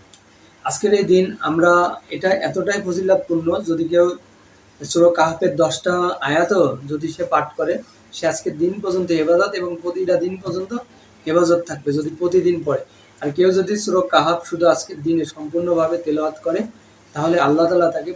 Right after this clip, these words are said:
পুরো একটা সপ্তাহ, অর্থাৎ সাতটা দিন তাকে সুন্দরভাবে হেফাজতের ভিতরে রাখবে। তার কোনো ক্ষতি আল্লাহ তাআলা করতে দিবে না, তার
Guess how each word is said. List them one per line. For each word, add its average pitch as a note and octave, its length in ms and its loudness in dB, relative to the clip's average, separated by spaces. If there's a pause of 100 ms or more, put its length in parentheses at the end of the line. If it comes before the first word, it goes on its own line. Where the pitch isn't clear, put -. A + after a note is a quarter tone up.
পুরো E3+ 220 2
একটা D#3 440 -4
সপ্তাহ, E3+ 400 -10
অর্থাৎ E3 300 -10
সাতটা - 560 -8
দিন E3 360 -2
তাকে C3+ 280 -4 (580)
সুন্দরভাবে F3 540 4
হেফাজতের E3 560 0
ভিতরে E3+ 280 2
রাখবে। C#3+ 340 0
তার D3+ 180 -4
কোনো F3 340 -4 (380)
ক্ষতি F#3 300 0
আল্লাহ F#3 220 4
তাআলা F#3 220 2
করতে A3 300 -4
দিবে F3+ 200 2
না, B2+ 240 -4
তার D3 160 0